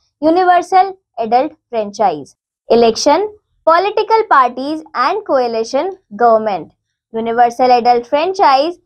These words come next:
gives the right to vote to all adult citizens of a democracy. In a democracy, country elections are held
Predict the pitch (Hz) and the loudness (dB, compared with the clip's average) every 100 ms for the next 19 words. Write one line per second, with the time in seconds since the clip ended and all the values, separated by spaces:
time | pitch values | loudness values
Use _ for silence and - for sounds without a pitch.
0 | _ _ _ - 240 403 427 466 440 330 | _ _ _ -4 2 2 4 2 4 2
1 | 311 - 311 262 254 269 - 269 - 262 | 0 -6 -4 2 2 2 -4 -8 -2 0
2 | 392 320 262 247 247 262 233 330 269 247 | 2 0 -2 -4 -4 -6 -4 -2 0 -2
3 | 302 - - 196 202 254 330 359 370 294 | -2 -12 -6 -6 -2 0 2 2 2 2
4 | 220 - - - _ _ _ _ _ - | 0 -2 -14 -16 _ _ _ _ _ -6
5 | 247 320 339 339 339 320 311 330 320 - | -2 2 2 0 0 0 0 -2 -4 0
6 | 254 262 269 254 285 294 277 254 294 - | 0 -2 -4 -2 -2 -2 -2 -2 -2 -10
7 | _ _ _ _ _ _ - 233 240 240 | _ _ _ _ _ _ -2 2 2 2
8 | 311 320 - | 2 2 0